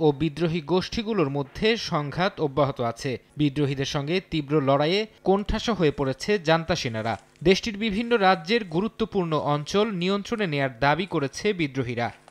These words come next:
সশস্ত্র গোষ্ঠীগুলোকে দমনের নামে সাধারণ মানুষের ওপর নির্যাতন চালাচ্ছে জান্তা বাহিনী। এতে প্রাণ হারাচ্ছেন অনেকে। স্থানীয় গণমাধ্যম বলছে, মন রাজ্যে সম্প্রতি অভিযান জোরদার করেছে সামরিক বাহিনী। এতে প্রাণ গেছে স্থানীয় বাসিন্দাসহ কয়েকজন সাংবাদিকের।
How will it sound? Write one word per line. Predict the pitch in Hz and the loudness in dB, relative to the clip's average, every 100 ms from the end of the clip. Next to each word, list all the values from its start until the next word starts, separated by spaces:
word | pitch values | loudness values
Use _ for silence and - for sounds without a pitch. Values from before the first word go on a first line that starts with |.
| - | -4
সশস্ত্র | 147 143 - 139 | -4 -4 -6 -4
গোষ্ঠীগুলোকে | 139 147 - 175 185 175 185 143 | -2 -4 -6 -2 -2 -2 -4 0
দমনের | 143 151 190 185 | 2 2 0 0
নামে | 131 131 185 202 - | -2 -2 -4 -6 -12
সাধারণ | - 170 165 185 208 | -4 0 0 0 -2
মানুষের | 190 151 180 - 165 | -2 -2 -2 -4 -2
ওপর | 135 156 196 | -2 0 -2
নির্যাতন | 160 147 170 165 139 | -4 -4 -4 -6 -4
চালাচ্ছে | 127 123 - - 190 | -4 -4 -4 -4 -2
জান্তা | 160 131 123 | -2 -2 -4
বাহিনী। | 107 113 120 104 | -4 -6 -8 -6
এতে | 131 131 | -6 -4
প্রাণ | 131 139 156 | -2 0 0
হারাচ্ছেন | 147 135 - - 208 202 | -2 -4 -4 -4 -4 -4
অনেকে। | 123 110 - 113 _ | -8 -8 -8 -10 _
স্থানীয় | - 185 190 214 | -8 -4 -2 0
গণমাধ্যম | 180 185 220 214 - 196 | 0 2 0 -2 -2 -2
বলছে, | 143 143 - 220 226 _ 143 | 0 -2 0 0 0 _ -2
মন | 156 185 208 | 2 2 2
রাজ্যে | 208 180 170 226 | 0 0 0 -2
সম্প্রতি | - 175 139 151 160 | 0 -2 -2 -4 -4
অভিযান | - 156 170 170 147 | -2 -2 0 -2 -2
জোরদার | 156 160 180 202 | -4 -2 -2 -2
করেছে | - 135 - 208 | -2 -4 -2 -2
সামরিক | - 160 135 123 | -2 -4 -4 -4
বাহিনী। | 117 127 131 123 - | -4 -6 -8 -12 -6
এতে | 139 131 | -6 -4
প্রাণ | - 147 156 | -2 0 0
গেছে | 160 147 - 202 220 - | -2 -4 0 -2 -2 -12
স্থানীয় | - - 165 165 | -6 -2 0 0
বাসিন্দাসহ | 143 143 143 202 190 147 127 170 196 | 2 2 2 -2 -2 -2 0 0 0
কয়েকজন | 143 120 123 123 | 0 0 -6 -8
সাংবাদিকের। | - 143 123 107 - | -6 -4 -4 -6 -6